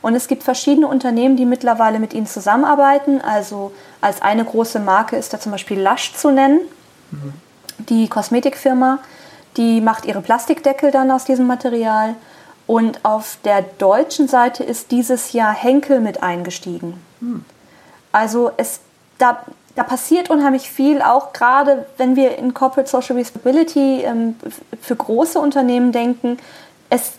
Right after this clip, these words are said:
Speaker 1: gibt immer wieder große, wirklich, wirklich große Namen, die einsteigen in so Ideen, von denen, ja, vielleicht vor jemand, jemand hat vor zwei, zwei Jahren bestimmt noch gedacht, was für eine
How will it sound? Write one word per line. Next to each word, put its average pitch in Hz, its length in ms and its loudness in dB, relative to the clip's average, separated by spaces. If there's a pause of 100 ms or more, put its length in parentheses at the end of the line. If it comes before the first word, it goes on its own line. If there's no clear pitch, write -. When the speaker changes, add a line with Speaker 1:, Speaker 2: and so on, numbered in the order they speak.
(140)
Speaker 1:
gibt 330 400 0
immer 311 340 4
wieder 277 320 4
große, 285 760 2
wirklich, 254 320 -4 (200)
wirklich 226 340 -10
große 262 380 0
Namen, 233 420 2
die 226 180 -4
einsteigen 220 760 2
in 233 240 -2
so 226 280 0 (680)
Ideen, 285 720 4 (380)
von 254 200 0
denen, 262 920 0 (220)
ja, 254 240 2
vielleicht 247 280 0
vor 262 160 0
jemand, 247 340 2
jemand 262 260 2
hat 254 120 0
vor - 140 -4
zwei, - 260 -2
zwei 247 240 0
Jahren 269 160 4
bestimmt 294 320 0
noch - 160 0
gedacht, 247 300 2
was 247 140 -2
für - 120 -2
eine 233 120 -2